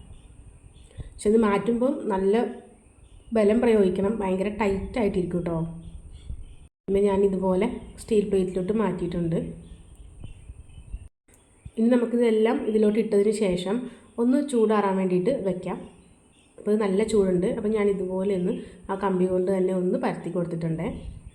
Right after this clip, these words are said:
ഇനി നമുക്കിത് രണ്ട് മൂന്ന് മിനിറ്റ് just ഒന്ന് ചൂടാറാൻ വേണ്ടിയിട്ട് വെക്കാം. ഇത് നമുക്ക്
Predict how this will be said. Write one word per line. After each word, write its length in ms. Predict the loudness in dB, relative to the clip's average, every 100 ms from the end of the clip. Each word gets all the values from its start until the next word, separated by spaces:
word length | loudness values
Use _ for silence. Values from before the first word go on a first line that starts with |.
| -16
ഇനി 100 | -2 2
നമുക്കിത് 400 | 2 4 4 4 2 -2 -2
രണ്ട് 160 | 0 4
മൂന്ന് 160 | 4 4
മിനിറ്റ് 280 | 2 0 -4 -4 -6
just 180 | -6 -2 0
ഒന്ന് 120 | 2 2
ചൂടാറാൻ 380 | 2 2 0 -2
വേണ്ടിയിട്ട് 300 | -2 -4 -4 -4
വെക്കാം. 300 | -4 -6 -8 -8 -14 -18 -18 -20 -20 -20 -20 -20 -20 -20 -20 -16 -14 -16 _ _ -20 -20 -20 -2
ഇത് 80 | 2
നമുക്ക് 240 | 4 4